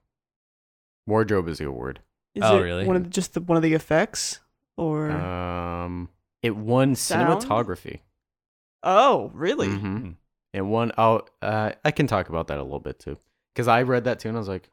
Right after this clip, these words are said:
Speaker 1: "Interesting." Yeah, it won makeup, art direction, and cinematography.
Speaker 2: Okay.
Speaker 1: It was nominated for screenplay and music.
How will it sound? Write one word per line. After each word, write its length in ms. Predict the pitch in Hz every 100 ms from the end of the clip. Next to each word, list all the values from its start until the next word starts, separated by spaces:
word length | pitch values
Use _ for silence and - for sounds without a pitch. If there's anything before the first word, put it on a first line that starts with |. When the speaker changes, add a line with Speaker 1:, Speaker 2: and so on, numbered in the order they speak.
| _ -
Speaker 1:
"Interesting." 480 | 107 90 - 80 - _ _
Yeah, 140 | 104 95
it 60 |
won 220 | 85 95 90 -
makeup, 600 | 101 101 110 127 156 156 -
art 240 | 110 127 -
direction, 460 | 101 92 - 92
and 140 | 82 90
cinematography. 800 | - 92 90 80 78 78 76 80 _ _ -
Speaker 2:
Okay. 260 | 185 165 175 _ _
Speaker 1:
It 80 | 95
was 160 | 92 87
nominated 560 | 92 98 101 98 101
for 120 | - 92
screenplay 540 | - 98 95 90 85
and 160 | 85 73
music. 460 | 82 64 - -